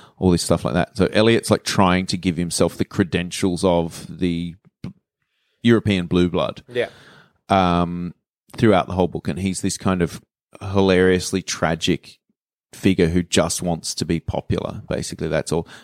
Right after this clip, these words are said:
Speaker 1: And I, I totally get the, we all have that thing of, like, wanting to be seen a certain way, and Elliot is that cranked to a hundred.
Speaker 2: Mm.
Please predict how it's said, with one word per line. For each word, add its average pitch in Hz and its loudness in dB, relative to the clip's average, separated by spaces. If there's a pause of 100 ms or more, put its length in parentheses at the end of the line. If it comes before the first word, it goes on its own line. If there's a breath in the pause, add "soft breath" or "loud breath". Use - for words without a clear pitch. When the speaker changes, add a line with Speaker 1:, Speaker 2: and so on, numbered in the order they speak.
(120 loud breath)
Speaker 1:
And 101 2
I, 101 4 (200)
I 101 2
totally 101 0
get 80 -2 (120)
the, 87 -2 (220)
we 196 6
all 214 4
have 196 4
that 170 2
thing 143 0
of, 123 -4
like, 107 -2
wanting 104 -2
to - -4
be 95 0 (180)
seen 101 0
a 104 2
certain 107 0
way, 120 -2 (260)
and 113 0
Elliot 120 4
is 98 2
that 95 0 (340)
cranked - -2
to - 0
a 80 -2
hundred. 87 -4 (460)
Speaker 2:
Mm. 98 -16